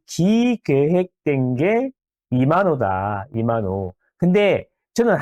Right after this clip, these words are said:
아무리 눈을 닫고 찾아봐도 이만 호가 안 되는데 왜 이만 호라고 하는지 잘 모르겠는데, 보시-,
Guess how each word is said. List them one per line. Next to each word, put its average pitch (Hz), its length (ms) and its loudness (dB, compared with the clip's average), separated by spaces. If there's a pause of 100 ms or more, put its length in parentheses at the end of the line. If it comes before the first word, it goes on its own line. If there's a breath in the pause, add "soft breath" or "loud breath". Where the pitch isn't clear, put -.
(140)
아무리 269 240 2
눈을 240 240 2
닫고 240 180 0
찾아봐도 147 600 0 (500)
이만 202 380 2
호가 190 460 2
안 123 180 0
되는데 123 720 2
왜 196 300 2
이만 208 340 2
호라고 175 240 2
하는지 120 560 0
잘 131 160 -2
모르겠는데, 120 600 0
보시-, 110 240 -8